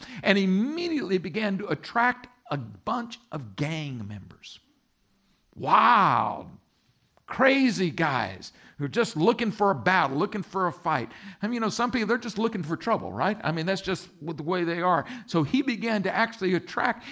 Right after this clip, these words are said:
So he had all these other rebels who gathered around him, and they kind of formed a gang, and they were willing to take on anybody,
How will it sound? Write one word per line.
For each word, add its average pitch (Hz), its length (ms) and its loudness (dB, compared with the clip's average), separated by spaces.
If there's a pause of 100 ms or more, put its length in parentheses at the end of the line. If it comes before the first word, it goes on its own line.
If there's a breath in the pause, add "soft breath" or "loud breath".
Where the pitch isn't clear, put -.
(120)
So 220 200 2
he 233 180 8
had 226 260 6
all 254 500 2
these 254 440 -4
other 269 300 2
rebels 131 640 -2 (600 soft breath)
who 208 200 2
gathered 226 440 4
around 208 360 2
him, 180 200 2
and 202 80 0
they 233 80 4
kind 254 260 -2
of 233 140 -4
formed 254 380 0
a 208 40 4
gang, 226 380 0
and 190 80 2
they 220 80 4
were 233 120 2
willing 247 260 4
to 202 60 2
take 226 280 2
on 220 200 6
anybody, 247 480 -2